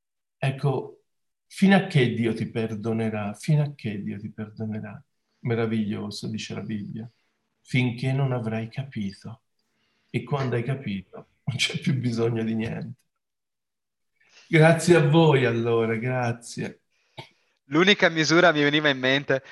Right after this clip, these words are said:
Speaker 2: l'unica misura del perdono è perdonare senza misura, diceva Hermes Ronchi.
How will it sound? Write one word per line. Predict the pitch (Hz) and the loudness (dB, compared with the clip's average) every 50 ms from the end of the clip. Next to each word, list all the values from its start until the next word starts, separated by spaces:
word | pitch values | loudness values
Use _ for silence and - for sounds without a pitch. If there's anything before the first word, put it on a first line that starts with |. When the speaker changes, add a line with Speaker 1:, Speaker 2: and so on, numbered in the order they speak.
| - _ | -16 _
Speaker 2:
l'unica | - 143 151 170 185 - 190 | -4 -2 0 0 2 2 2
misura | 165 160 156 139 165 175 180 | 2 0 0 2 4 4 4
del | 165 151 156 143 | 4 4 2 0
perdono | - - 139 135 131 117 139 135 143 160 175 190 202 208 190 | 2 2 2 2 2 2 0 2 2 2 2 2 2 0 0
è | - 156 135 135 | -2 -2 -2 -2
perdonare | - - 143 143 135 147 143 131 123 107 101 104 104 113 - - | 0 0 0 0 0 0 0 0 0 0 0 -2 -2 -4 -6 -8
senza | - - - 127 120 113 - 135 123 | -10 -8 -6 -6 -6 -4 -4 -6 -4
misura, | 120 123 120 107 117 107 113 120 123 123 120 117 | -4 -6 -8 -6 -6 -4 0 0 0 0 -2 -6
diceva | 110 120 113 - - 117 110 113 110 107 | -12 -12 -10 -6 -4 -4 -2 0 0 0
Hermes | 107 107 107 107 - - | -2 -4 -6 -8 -8 -8
Ronchi. | 120 113 107 107 107 113 - - 117 117 | -8 -6 -8 -8 -8 -10 -14 -14 -16 -16